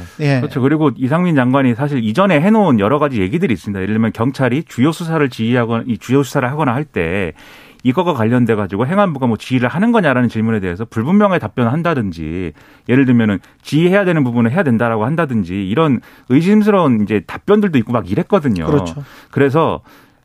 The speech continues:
Speaker 3: 지금 사실 쿠데타라는 말을 해버린 것도 윤석열
Speaker 2: 음.
Speaker 3: 정권에 있어서는 제가 볼 때는 악재가 될 수가 있습니다.
Speaker 2: 그럼요.
Speaker 3: 그래서 이렇게
Speaker 2: 네.
Speaker 3: 할 게 아니고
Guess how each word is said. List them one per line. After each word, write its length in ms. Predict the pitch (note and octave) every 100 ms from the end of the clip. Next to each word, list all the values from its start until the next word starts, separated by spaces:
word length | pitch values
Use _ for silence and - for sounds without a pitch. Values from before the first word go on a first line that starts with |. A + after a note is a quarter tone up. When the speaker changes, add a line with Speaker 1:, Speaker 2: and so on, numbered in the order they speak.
| _ -
Speaker 3:
지금 200 | G#3+ G#3+
사실 200 | G#3 G3+
쿠데타라는 640 | - C4+ - C4 A#3 G#3
말을 260 | D3+ D#3 F3
해버린 320 | A3+ A3 F3
것도 320 | C3 D3 A#3 C3+
윤석열 340 | F3+ A3 A3+
Speaker 2:
음. 20 |
Speaker 3:
정권에 340 | D#3 D3 F3 D3+
있어서는 320 | B2 C#3 E3+
제가 180 | C3 C3+
볼 160 | B2+ C3
때는 180 | D3
악재가 320 | G#2+ - G#3+ C#3
될 120 | A#2
수가 180 | B2+ F#2+
있습니다. 320 | - A2 E2
Speaker 2:
그럼요. 380 | G3+ F#3 A#2+ A#2 B2
Speaker 3:
그래서 80 | - A#2+
이렇게 160 | C#3+ B2
Speaker 2:
네. 60 |
Speaker 3:
할 80 | D#3+
게 100 | -
아니고 500 | D#3+ F2 F2 C#3+ F#2